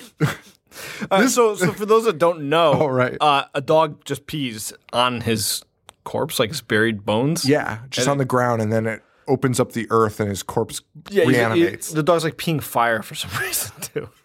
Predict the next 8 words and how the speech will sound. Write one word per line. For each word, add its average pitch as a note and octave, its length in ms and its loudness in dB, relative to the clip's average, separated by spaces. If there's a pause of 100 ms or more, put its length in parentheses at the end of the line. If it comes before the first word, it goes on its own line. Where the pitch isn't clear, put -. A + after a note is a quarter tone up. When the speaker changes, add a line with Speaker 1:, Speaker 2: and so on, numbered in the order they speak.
(1800)
Speaker 1:
And C3+ 100 -4
again, B2+ 260 0
why B2+ 160 2
would F#3 160 0
that E3 180 0
wake B2 220 0
him A2+ 120 0
up? G2 220 -2